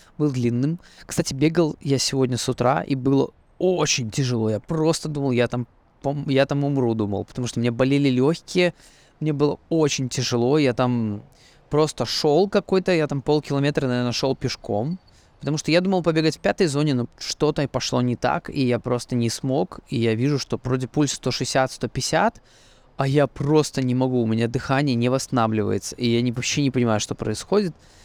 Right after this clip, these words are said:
Короче, было очень странное состояние. Я это связываю с тем, что вчера я покушал в Макдональдсе,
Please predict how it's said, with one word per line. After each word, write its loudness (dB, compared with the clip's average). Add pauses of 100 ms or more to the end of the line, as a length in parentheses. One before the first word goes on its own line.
(200)
Короче, 2
было 4
очень 2
странное 0
состояние. 2 (260)
Я 2
это 0
связываю 0
с -8
тем, 0
что -6
вчера 2
я 4
покушал -4
в -2
Макдональдсе, 0